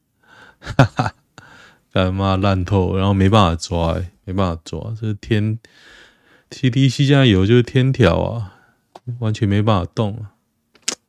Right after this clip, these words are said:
哎，八遗体坠楼。大家有没有看那个海边的曼彻斯特啊？其实基本上剧情差不多哦。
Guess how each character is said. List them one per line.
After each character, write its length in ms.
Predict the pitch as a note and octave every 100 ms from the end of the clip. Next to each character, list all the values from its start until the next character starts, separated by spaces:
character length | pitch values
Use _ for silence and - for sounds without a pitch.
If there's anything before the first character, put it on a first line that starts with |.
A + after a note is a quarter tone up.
| _ _ _ _ _ _
哎， 320 | F#2+ F#2 E2 -
八 260 | F#2 F2+
遗 180 | F2 E2+
体 220 | E2+ - F#2+
坠 280 | - E2 D#2+
楼。 240 | - G2 - _ _ _ _ _ _ _ _ - _ _ _ _ _ _ _ _ _ - _ _ _ _ _ _ _ _ _ _ _ _ _ _ _ _ _ _ - - _ _
大 140 | -
家 180 | B2+ C#3
有 120 | A#2+
没 120 | E2+
有 80 | G2
看 220 | F#2 A2
那 80 | G2
个 160 | F2+ F2
海 260 | - F2
边 260 | D#2+ F#2+ F#2
的 180 | F2+ E2+
曼 360 | E2 G2 F#2
彻 220 | E2+ - E2+
斯 180 | -
特 280 | F2+ F2 E2
啊？ 120 | G2 F#2+
其 220 | - F#2+
实 160 | F#2
基 160 | E2+ G2+
本 180 | F#2 E2+
上 220 | F2+ F2+
剧 160 | F2 F#2
情 220 | - D#2+
差 160 | -
不 100 | E2 -
多 280 | E2+ D#2
哦。 160 | G2+ G2